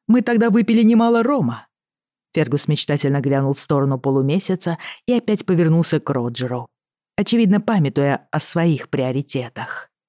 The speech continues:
В общем, они стали на якорь, чтобы наловить рыбы.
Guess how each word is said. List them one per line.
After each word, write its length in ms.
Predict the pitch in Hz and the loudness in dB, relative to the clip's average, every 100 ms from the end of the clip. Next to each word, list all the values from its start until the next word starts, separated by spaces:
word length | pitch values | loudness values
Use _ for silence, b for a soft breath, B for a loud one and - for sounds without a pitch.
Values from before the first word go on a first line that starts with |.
| _ _ _ _ _ _ _ - | _ _ _ _ _ _ _ -2
В 120 | 254 | 0
общем, 240 | 294 302 | 0 0
они 160 | 294 285 | 2 0
стали 320 | - 269 269 | 0 0 2
на 100 | 262 | 2
якорь, 560 | 262 277 147 - - - _ _ | 2 0 -4 -10 -14 -20 _ _
чтобы 300 | - 185 175 | -4 0 2
наловить 420 | 175 175 170 - | 4 4 2 2
рыбы. 360 | 208 208 123 | 2 0 -2